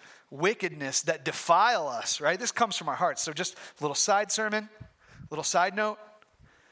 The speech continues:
Hey, as much as the culture tells us to just follow our hearts, can we decide to reject that lie?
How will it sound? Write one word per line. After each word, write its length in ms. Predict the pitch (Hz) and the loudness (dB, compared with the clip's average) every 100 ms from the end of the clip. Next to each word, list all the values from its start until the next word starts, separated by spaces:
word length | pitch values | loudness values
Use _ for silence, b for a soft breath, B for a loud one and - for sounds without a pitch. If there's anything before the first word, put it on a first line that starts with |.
| b - | b -4
Hey, 240 | 151 131 - _ _ _ _ - | -4 -4 -14 _ _ _ _ -10
as 140 | 143 | -2
much 180 | 190 175 | -2 -2
as 60 | |
the 80 | 156 | -4
culture 340 | - 175 175 160 | -4 -4 -4 -2
tells 300 | 175 170 156 | 0 0 -4
us 80 | |
to 100 | - | -8
just 200 | 143 147 | -6 -4
follow 340 | - 151 151 143 | 0 0 0 -4
our 100 | 135 | -4
hearts, 460 | 143 151 - - b b b _ - | -4 -2 -4 -4 b b b _ -6
can 100 | 175 | -4
we 80 | |
decide 340 | 190 - 180 160 | -2 0 0 -2
to 40 | |
reject 380 | 143 127 135 139 | -8 -4 -4 -2
that 180 | 151 139 | -2 -2
lie? 300 | 151 160 | -4 -4